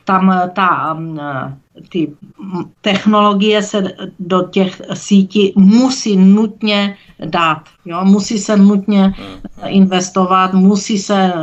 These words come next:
Speaker 1: nutně, eh, z-, eh, zafinancovat a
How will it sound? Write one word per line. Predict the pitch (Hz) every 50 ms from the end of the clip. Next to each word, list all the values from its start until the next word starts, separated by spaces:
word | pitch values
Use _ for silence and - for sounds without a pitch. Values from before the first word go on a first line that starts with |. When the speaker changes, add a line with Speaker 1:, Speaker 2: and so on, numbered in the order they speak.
| 170 175
Speaker 1:
nutně, | 175 180 190 190 185 - - 190 185 180 175 175 185 - - - - - -
eh, | - 175 175 170
z-, | 165 175 175 170 160 160 156 151 147 151 160 160
eh, | 156 151 147 143 139 143 147 147 147 147 - 151 147 147 - - - - - - _ -
zafinancovat | 156 185 185 175 - - 214 202 208 196 196 196 196 - 214 202 190 196 196 202 214 208 - _ _ _ _ _ _ -
a | 175 170 170 170 165